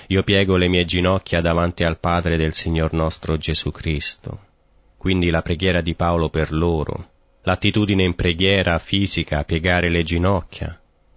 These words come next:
Ma ci sono molte attitudini nella preghiera fisicamente.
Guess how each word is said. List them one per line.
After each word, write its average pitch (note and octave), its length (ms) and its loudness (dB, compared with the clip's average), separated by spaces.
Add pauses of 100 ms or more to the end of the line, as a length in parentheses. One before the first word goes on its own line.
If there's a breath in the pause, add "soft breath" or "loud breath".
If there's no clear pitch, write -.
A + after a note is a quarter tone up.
(160)
Ma G2 120 -2
ci A2 120 0
sono G#2+ 220 2
molte A2 360 2
attitudini G2 680 2
nella D#2 280 2
preghiera D#2+ 460 0
fisicamente. D#2 1000 -4